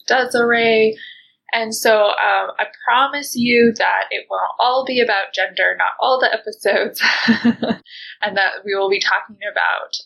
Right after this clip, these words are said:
other topics as well and other isms and exploring other things too. And we're going to have more guest teachers on. And so this is gonna give us time to,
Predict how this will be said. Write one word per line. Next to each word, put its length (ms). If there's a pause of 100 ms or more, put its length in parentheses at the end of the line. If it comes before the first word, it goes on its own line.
other 300
topics 640
as 160
well 180
and 120
other 240
isms 560
and 120
exploring 640
other 240
things 320
too. 140 (320)
And 240
we're 160
going 240
to 60
have 340 (160)
more 480
guest 460
teachers 680
on. 540 (500)
And 180
so 400
this 140
is 140
gonna 200
give 140
us 160
time 340 (180)
to, 440